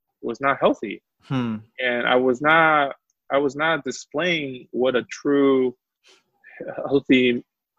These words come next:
Speaker 1: uh, leadership is like.
Speaker 2: Mm-hmm.
Speaker 1: And which I learned that from being a leader now of my
Speaker 2: Mm-hmm.
Speaker 1: company. I, you know, I would ne-,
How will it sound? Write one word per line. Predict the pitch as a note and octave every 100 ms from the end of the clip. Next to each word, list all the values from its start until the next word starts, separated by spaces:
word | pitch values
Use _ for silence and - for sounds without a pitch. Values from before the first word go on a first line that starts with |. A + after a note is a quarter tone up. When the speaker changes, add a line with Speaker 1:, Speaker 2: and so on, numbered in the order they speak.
| _ -
Speaker 1:
uh, | A#2 A2 G#2+ - _ _ _ _ _ _
leadership | - D3+ E3+ A#2+ G#2+
is | G2+
like. | D#3 - - _ _ - - -
Speaker 2:
Mm-hmm. | A2+ A#2+
Speaker 1:
And | A#2+ A#2+
which | A#2 -
I | C3+ C3+ C3+ -
learned | - A#2+ C#3+ D#3+
that | C3+ A2+ A2+
from | - A#2 A2 A2+ A#2
being | C3 A#2+ A2 - _ _ B2
a |
leader | A#2 B2+
now | A#2 D3 D3 A#2+ A2+ A2 _ _ _
of | -
my | A#2 A2
Speaker 2:
Mm-hmm. |
Speaker 1:
company. | A2 D#3 B2+ A2+
I, | G#2+ G#2+ G#2+ - -
you | A#2
know, |
I | A2
would | G#2+ A2
ne-, | A#2+